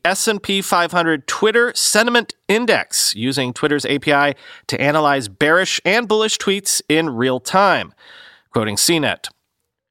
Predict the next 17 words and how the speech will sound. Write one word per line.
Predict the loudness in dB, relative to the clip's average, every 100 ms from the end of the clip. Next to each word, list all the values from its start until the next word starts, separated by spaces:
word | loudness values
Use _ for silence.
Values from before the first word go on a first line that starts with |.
| _
"Conversations | 0 0 2 2 2 0
and | 2
opinions | 2 0 0 2
about | 2 2
companies | 2 0 0
posted | 0 0 2
on | 2
social | 2 0 0
media | 0 0
have | 2 0
had | 2 0 0
an | -2
increasingly | -4 -2 -2 0 0 0
significant | 0 -2 0 0 0 -2 0
impact | 0 2 2 2
on | 2
markets, | 2 2 -2